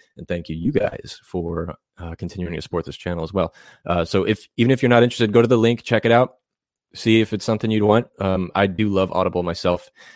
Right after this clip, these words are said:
and have recently just started using it for the first time, so it's pretty cool. Anyway, okay, so we're gonna jump back into it now. There was this,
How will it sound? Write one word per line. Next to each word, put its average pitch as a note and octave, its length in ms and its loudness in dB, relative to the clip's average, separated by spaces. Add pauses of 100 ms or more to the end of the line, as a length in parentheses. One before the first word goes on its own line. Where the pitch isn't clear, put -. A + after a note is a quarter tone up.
(160)
and F2 320 -4
have E2+ 260 -4 (140)
recently F2 400 -4
just E2 180 -8
started D#2+ 400 -4 (960)
using F#3 260 2
it - 160 -4 (560)
for B2 100 2
the A#2+ 40 4
first C3+ 220 2
time, G2+ 240 2
so A2 100 -6
it's G2+ 100 -4
pretty A#2 140 -4
cool. G2 220 -2 (560)
Anyway, A2 320 2 (680)
okay, C3 240 4 (540)
so C3 160 4
we're D3 80 8
gonna D3 140 6
jump B2+ 200 2
back B2 140 4
into B2 240 0
it A#2 80 2
now. A#2 280 0 (340)
There A#2 120 2
was B2+ 140 2
this, A#2 260 -6